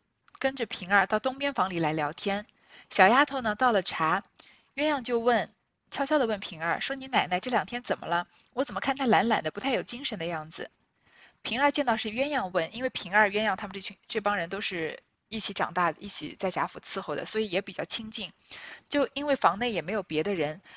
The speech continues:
就叹气啊，说她这个懒懒的也不只是今日了，这有一个月之前啊，就是这样子。那这几天呢，因为贾母过生日，她又忙乱了几天，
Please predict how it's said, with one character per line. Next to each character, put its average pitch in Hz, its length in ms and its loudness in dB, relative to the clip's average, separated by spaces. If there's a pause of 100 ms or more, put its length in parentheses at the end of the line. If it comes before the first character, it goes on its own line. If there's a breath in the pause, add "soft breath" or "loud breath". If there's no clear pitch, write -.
(160 loud breath)
就 226 100 0
叹 240 260 -2
气 - 240 2
啊， 156 160 4 (280 loud breath)
说 - 160 0
她 294 120 2
这 294 140 2
个 247 80 4
懒 190 220 6
懒 185 160 2
的 170 100 -4
也 175 140 0
不 - 160 -8
只 - 180 -4
是 180 100 -8
今 208 280 -8
日 202 160 -2
了， - 160 0 (580 loud breath)
这 311 140 2
有 220 160 4
一 202 140 -4
个 285 100 2
月 311 180 6
之 214 100 -4
前 170 240 -4
啊， 170 80 -4
就 185 120 -8
是 175 100 -4
这 190 80 -4
样 160 220 -2
子。 - 200 -10 (360 loud breath)
那 285 80 -2
这 311 140 2
几 214 200 -6
天 240 280 -2
呢， 208 260 0
因 254 120 -6
为 240 80 0
贾 202 220 -2
母 180 140 -12
过 208 180 -2
生 226 240 -6
日， 202 200 -4
她 247 140 -2
又 240 120 2
忙 175 220 -4
乱 254 140 2
了 190 80 0
几 - 200 -10
天， 180 320 -4